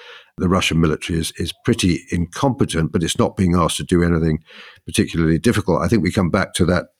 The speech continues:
to what General Zaluzhny said about the disregard for human life, which, uh, seems to permeate, permeate the, the Russian military psyche. And, um, so as long as the troops are prepared to be sacrificed,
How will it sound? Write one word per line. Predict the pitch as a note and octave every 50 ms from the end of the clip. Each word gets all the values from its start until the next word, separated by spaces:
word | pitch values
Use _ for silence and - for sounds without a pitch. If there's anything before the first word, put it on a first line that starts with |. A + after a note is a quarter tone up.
| -
to | - - F2+ E2
what | D#2+ E2 G2+ F#2+ E2 - _ - - G2
General | F#2+ A#2+ A2 G2+ G2 F#2
Zaluzhny | F2+ D#2+ - F#2+ F#2 G#2+ C3 B2 - A#2+ G#2 F2
said | - G#2 F2
about | F2 D2 G2+ F#2 E2+ -
the | G2+ G2 F2+ F2 E2 - - -
disregard | - A#2 - - G2+ F2 - G2 F#2 F2 D#2+
for | - E2
human | - - G2+ F2 E2+ F2 E2+
life, | D#2 F#2+ A2 G2 - - - - -
which, | F2 D#2+ - - - - -
uh, | E2+ D#2+ D2+
seems | - - E2+ E2 E2 -
to | - - _ -
permeate, | - - G2+ G2 F#2 F2 F2 E2 - - _ -
permeate | - A2+ A2 G2 F#2 E2+ E2 D#2+ - _
the, | - E2 D#2 D2 - _ - - - - - - - - _ _ _
the | - G2
Russian | F#2 F2+ F#2+ E2+ - E2+ E2 E2
military | F2+ F2+ E2 - - - E2+ E2 D2+ - - _
psyche. | - - - G2+ G2 F#2+ G2 - - D#2 C#2+ D#2 -
And, | - - - - F#2 F#2+ F#2 F2 E2+ D#2+ D#2 G2
um, | G2 F#2+ F#2 F#2+ E2+ -
so | - - A2
as | G#2 F#2
long | A2 C3 C#3 C#3 B2+
as | G#2+ F#2+ F2+ - - - - - - - _ -
the | G2
troops | - C#3 B2 A2 A2 -
are | F#2+
prepared | - F#2+ E2 - - - A#2 A#2 A2 G2+ F2 D2+ - - _ _ _ _ -
to | - - B2 A2+ G2 F#2 F2+ - - - -
be | B2 B2 D3+ C3
sacrificed, | - A2+ F#2 C#2 - - D#2+ - - D2+ B1 C2 - - - -